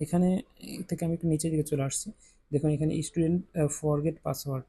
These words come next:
লেখা আছে, এটাতে ক্লিক করব। ক্লিক করার পরে এখানে, আ, কিছু ইনফরমেশন আছে, এটা আপনারা দিয়ে দেবেন। প্রথম আছে রেজিস্ট্রেশন। তার আগে একটা জিনিস এখানে নির্দেশনা পড়ে যাবেন যে একজন স্টু-, একজন স্টুডেন্ট সর্বোচ্চ দশ বার একটা পাসওয়ার্ড আপনি হচ্ছে রিকভারি করতে পারবেন।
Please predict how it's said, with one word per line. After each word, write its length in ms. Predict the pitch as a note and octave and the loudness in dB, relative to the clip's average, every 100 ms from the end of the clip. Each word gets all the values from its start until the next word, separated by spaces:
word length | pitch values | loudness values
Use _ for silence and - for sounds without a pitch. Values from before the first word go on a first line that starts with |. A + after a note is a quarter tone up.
| - | -8
লেখা 240 | C#3 - C#3+ | -6 -4 -4
আছে, 160 | - | -2
এটাতে 240 | G3+ C#3+ C#3 | -2 0 -2
ক্লিক 200 | C#3+ - | -2 -6
করব। 180 | B2 B2+ _ _ _ _ _ _ _ | -10 -12 _ _ _ _ _ _ _
ক্লিক 160 | D3+ D#3 | -2 0
করার 120 | E3+ | 0
পরে 380 | - F#3+ D#3 D3 | 2 4 6 4
এখানে, 680 | - D3 D#3+ D#3+ D#3 D#3+ - | 2 0 2 2 2 0 0
আ, 420 | D3 C#3 C#3 C3+ | 0 2 0 -2
কিছু 280 | D#3 - D3+ | -2 0 0
ইনফরমেশন 360 | D3+ D3+ D3+ | 2 0 0
আছে, 180 | D3 - | -2 -2
এটা 100 | D3 | -4
আপনারা 180 | C#3+ C#3 | -2 0
দিয়ে 140 | C3+ | 0
দেবেন। 160 | C#3+ D#3+ | 0 -2
প্রথম 260 | C#3 C#3 | -4 -2
আছে 160 | C#3 C3+ | -2 -2
রেজিস্ট্রেশন। 560 | C3 C3 - C#3 D#3 F#3+ _ - - - | -2 -2 -6 -6 -6 -8 _ -20 -20 -2
তার 160 | D3 E3 | 2 4
আগে 120 | E3 | 2
একটা 180 | D#3+ D3+ | 0 2
জিনিস 280 | D#3 D3 | 2 2
এখানে 160 | C#3 D3+ | 2 4
নির্দেশনা 420 | D3 C#3+ C#3 D3+ | 4 2 0 -2
পড়ে 200 | C#3+ C3+ | -2 -2
যাবেন 200 | D3 F3 | -2 -2
যে 120 | C#3 | 0
একজন 400 | C#3+ C3 C#3 C#3+ | -2 -2 -4 -4
স্টু-, 220 | C3+ - - | -6 -8 -6
একজন 300 | C#3 C3+ C#3+ | -4 -2 -2
স্টুডেন্ট 300 | C3 D3+ D3 | -4 -6 -6
সর্বোচ্চ 360 | - C#3 C#3 C#3+ | -4 -6 -6 -4
দশ 380 | C3 C3+ - D3 | 0 0 0 0
বার 160 | G3 - - _ - | 0 -2 -14 _ -12
একটা 240 | C3 C#3 | -8 -8
পাসওয়ার্ড 580 | C#3 C3 - D3+ D#3+ D3+ | -6 -4 0 0 0 -4
আপনি 460 | C#3+ C#3+ C3+ C3+ C3+ _ _ _ | -6 -2 0 0 -4 _ _ _
হচ্ছে 160 | - C#3 | -2 2
রিকভারি 400 | D3 C#3 C#3 C#3+ | 2 4 4 4
করতে 240 | C#3 C#3+ | 0 0
পারবেন। 280 | C3+ B2 | 0 -2